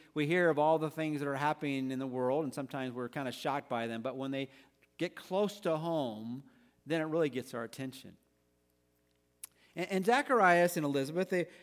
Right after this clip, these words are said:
they were, they were people who had a close relationship with God. And we, we see that in verse six very clearly. They were both righteous in the sight of God. Um,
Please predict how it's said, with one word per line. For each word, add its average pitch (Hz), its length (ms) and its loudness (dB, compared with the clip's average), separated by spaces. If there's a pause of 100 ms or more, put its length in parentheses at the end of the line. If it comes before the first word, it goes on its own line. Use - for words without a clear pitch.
(180)
they 202 240 6
were, 233 360 6
they 180 160 2
were 240 140 4
people 208 380 -4
who 180 60 -2
had 170 160 4
a 135 80 -2
close 196 600 0
relationship 156 640 -2
with 107 140 -14
God. 104 260 -10
And 139 80 -4
we, 190 140 -2
we 185 160 2
see 240 200 -2
that 202 220 6
in 156 60 -4
verse 165 320 0 (320)
six - 460 0
very 147 260 2
clearly. 139 480 0 (300)
They 160 160 4
were 175 140 4
both 196 460 4
righteous 143 1120 -2
in 131 80 -10
the 123 80 -8
sight 120 280 -6
of 110 120 -14
God. 107 220 -8 (1800)
Um, 117 420 -12